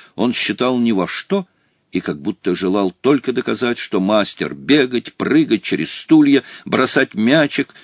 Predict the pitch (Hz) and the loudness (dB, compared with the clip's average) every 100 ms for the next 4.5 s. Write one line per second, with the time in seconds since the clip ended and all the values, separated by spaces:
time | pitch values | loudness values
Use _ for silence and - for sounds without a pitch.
0 | - 98 - 71 - - _ _ _ _ | -8 -6 -4 -6 -6 -14 _ _ _ _
1 | _ _ _ _ _ - - - 95 123 | _ _ _ _ _ -20 -20 -4 2 4
2 | 127 117 120 113 117 110 123 - 113 117 | 4 2 2 4 4 2 0 0 0 0
3 | - 110 110 98 98 113 117 - - 110 | -2 0 2 2 4 4 2 -2 -2 0
4 | 98 135 - 67 | 2 0 0 -4